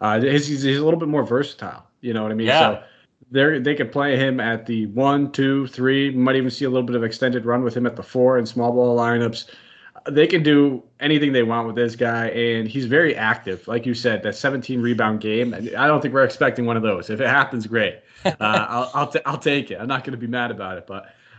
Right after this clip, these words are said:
Speaker 1: uh, I just like this dude at the price point and his ability just to kind of stuff the stat sheet all over the place. He's a, he's a guard that can just rack up some steals, blocks, get the boards.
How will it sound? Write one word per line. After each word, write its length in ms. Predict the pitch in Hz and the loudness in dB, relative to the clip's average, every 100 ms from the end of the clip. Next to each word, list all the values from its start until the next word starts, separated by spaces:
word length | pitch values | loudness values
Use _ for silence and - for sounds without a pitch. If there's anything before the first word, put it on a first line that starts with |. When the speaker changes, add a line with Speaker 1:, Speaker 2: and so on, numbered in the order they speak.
| - | -8
Speaker 1:
uh, 220 | 117 110 - | -4 -4 -2
I 140 | 160 | -2
just 160 | 180 156 | -2 -2
like 180 | 156 151 | -2 -2
this 160 | 127 | -6
dude 240 | 113 131 123 | -2 -2 -2
at 100 | - | -4
the 60 | |
price 300 | - 123 123 | -4 -2 -2
point 340 | - 127 127 107 | -4 -6 -6 -4
and 140 | 113 | -6
his 140 | 110 | -6
ability 400 | 107 131 151 143 | -2 2 2 0
just 300 | 117 113 - 117 | -2 -6 -6 -4
to 260 | 110 104 | -2 -2
kind 180 | 107 151 | -2 -2
of 60 | 143 | -2
stuff 260 | 147 - | -6 -6
the 80 | 110 | -8
stat 320 | - 110 107 | -4 -4 -4
sheet 220 | - 98 | -8 -8
all 180 | 107 110 | -4 -4
over 140 | 110 107 | -4 -6
the 80 | |
place. 340 | 90 95 85 - | -6 -8 -8 -6
He's 100 | 120 | -6
a, 60 | |
he's 240 | 117 120 117 | -4 -2 -2
a 60 | |
guard 420 | 107 127 131 135 117 | 0 2 4 2 0
that 180 | 117 110 | -2 -2
can 100 | 107 | -8
just 240 | 95 - | -12 -6
rack 240 | 113 117 123 | -4 -2 -4
up 100 | - | -6
some 120 | 110 | -8
steals, 400 | - 123 123 110 | -2 2 2 0
blocks, 480 | 117 113 117 117 - | -2 0 0 -2 -6
get 140 | 120 | -6
the 60 | - | -2
boards. 460 | 123 117 120 117 | 2 4 4 2